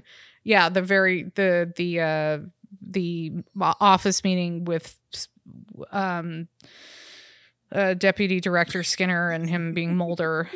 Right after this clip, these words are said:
happens, <laughs> and then, uh, and then we c-, and then we cut back, I think, to, there's, maybe there's another follow-up scene with him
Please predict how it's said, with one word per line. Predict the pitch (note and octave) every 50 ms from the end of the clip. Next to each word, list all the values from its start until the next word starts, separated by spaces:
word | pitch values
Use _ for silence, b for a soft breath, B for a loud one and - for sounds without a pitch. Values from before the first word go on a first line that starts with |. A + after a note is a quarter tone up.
| - - -
happens, | - G3 E3+ E3 E3 - F3+ E3+ E3+ E3+ F3 - - - - - -
<laughs> | - -
and | A3 G3+ G3+ C#4+ C#4 E4+ D#4 D4
then, | C4+ C#4+ C#4 C4+ C4 C4
uh, | F#3+ G3+ B3 A#3+ A#3 A3+ A3 G#3 - -
and | A#3 A3+ B3
then | C#4+ D#4
we | F4+ F4+ -
c-, | - A#3+ -
and | A#3+ B3
then | D4 D#4
we | G4+ G4+
cut | - F#4+ E4+ A#3+ -
back, | C4+ C4 C4+ C#4 C#4 - - -
I | A3
think, | G3+ - - - A#3+ A#3 A#3+ A#3+ - - - - - -
to, | - - - A3 A3 A3 G#3+ G#3 G#3 G3+ G3 G3 G3 G#3 - _ _ _ _ _ _ _ _ _ _ _ _ _ _ _ _ _ _ - G#3
there's, | G3 C4 C4 - - -
maybe | A3+ C#4+ F4 F#4 G4
there's | F#4+ F4+ D#4 -
another | C#4 B3+ B3 A#3 A#3 A#3+ G#3+
follow-up | G3 - - A3 G#3 G#3 G3+ D#3 -
scene | - G#3+ G3+ G3+ G3
with | F#3+ - -
him | G#3+ G3+ G3 F#3+ F3